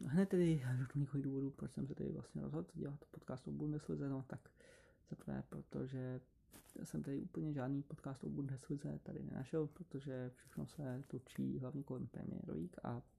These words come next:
opravdu já i ty podcast poslouchám a, eh, jako jak Angličan, tak, eh, Kontrapresník a tak, tak jsou podcasty opravdu vysoké kvality. Já to tady dělám tak jako z domova na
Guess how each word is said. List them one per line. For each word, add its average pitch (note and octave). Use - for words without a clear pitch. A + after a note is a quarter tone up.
opravdu C3+
já B2
i -
ty -
podcast -
poslouchám D#3
a, -
eh, C3+
jako -
jak -
Angličan, A#2+
tak, A#2+
eh, C3+
Kontrapresník C3
a A#2+
tak, A#2+
tak -
jsou D3
podcasty -
opravdu C3+
vysoké C3
kvality. C3
Já A#2+
to -
tady A#2+
dělám A#2+
tak C3+
jako C#3+
z D3
domova C3+
na -